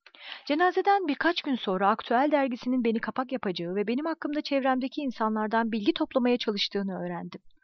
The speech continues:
Benim üzülmemi istemeyen dostlar biraz çekinerek konuyu anlattılar. Bu konunun tartışıldığı bir gün Büyükşehir Belediye Başkanı olan Murat Karayalçın eşiyle birlikte başsağlığına geldi.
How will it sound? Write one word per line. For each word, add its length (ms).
Benim 220
üzülmemi 400
istemeyen 480
dostlar 380
biraz 220
çekinerek 500
konuyu 320
anlattılar. 720
Bu 100
konunun 440
tartışıldığı 760
bir 220
gün 260
Büyükşehir 460
Belediye 360
Başkanı 460
olan 200
Murat 280
Karayalçın 640
eşiyle 340
birlikte 300
başsağlığına 600
geldi. 360